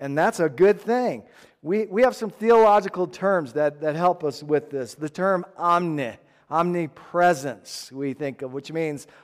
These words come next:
all or universally present. That gives the expression that you've been hearing me say again and again this morning. There's nowhere you can go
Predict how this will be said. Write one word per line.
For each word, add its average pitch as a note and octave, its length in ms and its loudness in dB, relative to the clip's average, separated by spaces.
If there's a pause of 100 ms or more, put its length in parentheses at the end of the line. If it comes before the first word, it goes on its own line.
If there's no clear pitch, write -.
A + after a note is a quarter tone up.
(160)
all E3 480 6
or C3 200 -4 (180)
universally D#3+ 840 0
present. C#3+ 500 0
That C#3 160 -4
gives E3+ 220 -2
the D#3 100 -4
expression D#3+ 720 -4
that C#3 240 -6 (260)
you've D3+ 160 -4
been D3+ 80 -4
hearing D#3 320 -4
me D3 80 -4
say D#3+ 300 0
again D3 260 -2
and D#3+ 140 -4
again F3+ 340 0
this C#3+ 240 -10
morning. C#3 340 -4 (120)
There's C#3+ 200 -4
nowhere F#3+ 460 4
you G3 180 2
can F3+ 200 -6
go F#3 420 6